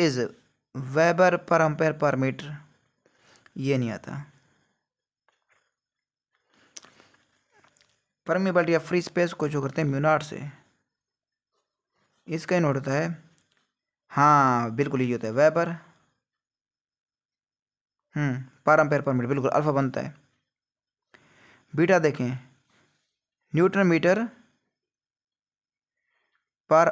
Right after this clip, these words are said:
ampere। ये सिंपल हो, ये तो वेबर का हो गया, ये नहीं बनता। अल्फा बनता है, चार देखें, न्यूटन मीटर,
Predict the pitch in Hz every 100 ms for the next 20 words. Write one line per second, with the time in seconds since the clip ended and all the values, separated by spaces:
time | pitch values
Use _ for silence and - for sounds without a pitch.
0 | - 139 135 160 156 123 127 147 - _
1 | _ _ _ _ _ _ _ _ _ _
2 | _ _ _ _ _ _ _ _ _ _
3 | _ _ _ _ _ - _ 156 165 147
4 | 202 190 156 156 165 156 156 143 127 117
5 | 123 131 143 131 131 123 117 - 131 -
6 | _ _ _ _ _ _ _ _ _ _
7 | _ _ 139 160 165 156 143 135 156 139
8 | 127 131 143 - _ _ _ _ _ _
9 | _ _ _ _ _ _ _ _ _ _
10 | _ _ _ _ _ _ _ _ _ _
11 | _ _ _ _ 139 151 185 190 202 202
12 | 151 151 180 170